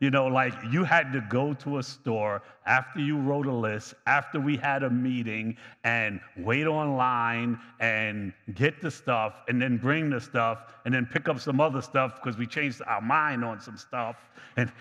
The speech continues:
and then you gotta, like, cook it and prepare it, and, you know, just, ju-, what a, what an effort. But what an amazing time we had, um, with the men. Used that big, big fireplace that we have there.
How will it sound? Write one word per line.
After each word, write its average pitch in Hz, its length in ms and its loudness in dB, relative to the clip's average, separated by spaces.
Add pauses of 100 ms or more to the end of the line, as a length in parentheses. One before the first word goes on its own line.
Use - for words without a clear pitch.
(100)
and 123 140 4
then 170 180 4
you 165 80 0
gotta, 139 240 4
like, 117 380 -2
cook - 320 2
it 143 140 0
and 123 280 2
prepare 170 640 0
it, 135 120 -2
and, 120 360 -2 (260)
you 139 80 4
know, 139 180 2
just, 131 380 0 (160)
ju-, 135 240 -2
what 151 220 4
a, 139 60 0
what 131 280 0
an 127 140 2
effort. 117 400 -4 (400)
But 110 160 -4
what 127 460 0
an 113 120 -2
amazing 104 640 -6
time 101 500 -4 (260)
we 101 140 -6
had, 101 540 -2 (100)
um, 98 340 -6
with 104 160 -10
the 95 100 -12
men. 113 460 -2 (300)
Used 123 360 0
that 104 360 0
big, 127 460 0
big 135 280 -2
fireplace 156 880 0
that 147 220 -2
we 143 160 0
have 143 380 0
there. 156 320 2